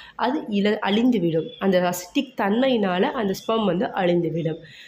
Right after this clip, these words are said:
இன்னொன்று, எனக்கு பர்னிங் சென்சேஷனா இருக்குங்க. அந்த இடம் ஒரு ஈரப்பதமே எனக்கு இருக்கவே மாட்டேங்குதுங்க எப்பயுமே. எப்பயுமே ஒரு காய்தல் போன்ற ஒரு உணர்வு இருந்துகிட்டே இருக்கு. எனக்கு அண்டர்வேர் கூட போட முடியலன்னு கூட சொல்லியிருக்கிறாங்க. இப்படி இருக்கிறப்ப என்னங்க பண்றது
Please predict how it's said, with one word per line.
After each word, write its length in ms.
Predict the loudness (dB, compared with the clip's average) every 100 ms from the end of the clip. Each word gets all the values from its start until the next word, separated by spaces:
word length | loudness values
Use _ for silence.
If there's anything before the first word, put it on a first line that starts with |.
| -14 -2
இன்னொன்று, 600 | 2 4 2 0 0 0
எனக்கு 280 | 0 0
பர்னிங் 520 | 2 4 4 4 4 2
சென்சேஷனா 580 | 0 -2 0 0 0 0
இருக்குங்க. 420 | 0 -2 -2 -2 -4
அந்த 280 | -2 0 2
இடம் 380 | 2 2 2 2
ஒரு 200 | 2 2
ஈரப்பதமே 680 | 2 2 2 2 2 2
எனக்கு 220 | 2 0
இருக்கவே 560 | -2 -6 -8 -4 0 2
மாட்டேங்குதுங்க 760 | 2 0 0 2 2 0 -2 -4
எப்பயுமே. 500 | -2 0 2 2 0 -8 -20 -6
எப்பயுமே 540 | -2 -2 -4 0 2 2
ஒரு 280 | 2 2 0
காய்தல் 600 | -4 -2 -2 0 0 0
போன்ற 300 | 0 2 2
ஒரு 160 | 2
உணர்வு 300 | 2 2 2
இருந்துகிட்டே 500 | 0 0 0 -2 0
இருக்கு. 280 | 0 0 -2
எனக்கு 240 | -2 -2
அண்டர்வேர் 500 | -4 -2 -2 0 -2
கூட 140 | -2 -4
போட 280 | 0 0 0
முடியலன்னு 320 | 0 -2 -2
கூட 180 | -4 -6
சொல்லியிருக்கிறாங்க. 540 | -4 -4 -6 -8 -12 -12 -18 -20 -10 -4
இப்படி 340 | 0 2 2
இருக்கிறப்ப 440 | 0 -2 0 2
என்னங்க 500 | 2 2 2 2 0
பண்றது 300 | -2 0 0